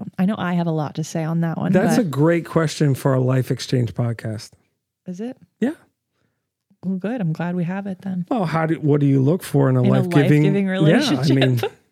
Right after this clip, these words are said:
Speaker 1: <laughs> Do we know what we're talking about? <laughs>
Speaker 2: Hopefully.
Speaker 1: Um, another question is, how do you build trust when trust is broken? Um, which I have a question on that question.
Speaker 2: Mm.
Speaker 1: Um, are we talking about if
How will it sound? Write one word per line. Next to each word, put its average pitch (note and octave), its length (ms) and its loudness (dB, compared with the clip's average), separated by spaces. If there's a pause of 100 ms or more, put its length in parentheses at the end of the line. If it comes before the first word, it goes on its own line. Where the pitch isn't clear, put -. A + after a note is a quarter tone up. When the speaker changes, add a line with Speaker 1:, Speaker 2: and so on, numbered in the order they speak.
Speaker 1:
<laughs> - 260 -20
Do G3 140 0
we G3 140 -2
know G3 140 -4
what F#3+ 80 -6
we're G3+ 100 -4
talking A3 300 -4
about? E3+ 300 -4
<laughs> C4+ 260 -4
Speaker 2:
Hopefully. A#3+ 500 0 (1160)
Speaker 1:
Um, G3 280 -2
another F#3+ 340 0
question G3+ 420 -2
is, F3 120 -2
how F3+ 280 -2
do F#3+ 160 -2
you F#3 240 0
build F3 360 -2
trust - 420 -6 (280)
when F#3+ 200 2
trust F3 360 -4
is E3 140 0
broken? G3 600 -4 (580)
Um, E3+ 440 -4
which F#3 260 -4
I G#3+ 100 -4
have C4 120 -2
a G#3 60 -2
question E3+ 420 -4
on E3 140 -2
that F3+ 180 -2
question. G3 680 -4 (340)
Speaker 2:
Mm. D3+ 160 0
Speaker 1:
Um, C#3+ 320 -2
are F#3 100 0
we G#3 80 0
talking G3+ 420 -4
about E3+ 640 -4 (400)
if - 440 -2